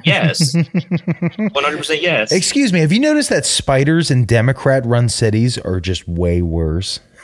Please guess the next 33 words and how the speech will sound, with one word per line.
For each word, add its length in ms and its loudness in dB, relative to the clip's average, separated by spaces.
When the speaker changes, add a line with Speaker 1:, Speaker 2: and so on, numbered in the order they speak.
Speaker 2:
<laughs> 480 -6
Speaker 1:
I, 300 0
I 140 2
saw 380 -2
that 200 0
on 200 -2
Tu-, 320 -4
on 400 -4
Speaker 2:
Tucker? 420 0
You 80 -2
saw 160 0
Tucker 240 -2
Speaker 1:
Tucker 80 2
Speaker 2:
last 260 2
night? 260 0
Speaker 1:
Carlson. 180 -10
Speaker 2:
You 100 0
saw 200 2
Tucker 300 0
Speaker 1:
Yeah. 40 2
Speaker 2:
last 260 0
night 140 2
where 160 2
he 60 4
was 120 0
Speaker 1:
Like, 140 2
Speaker 2:
talking 60 2
about 240 4
Speaker 1:
"Spiders, 340 0
huh? 440 2
Speaker 2:
<laughs> 40 -18
Yeah. 180 0
Speaker 1:
Well." 320 0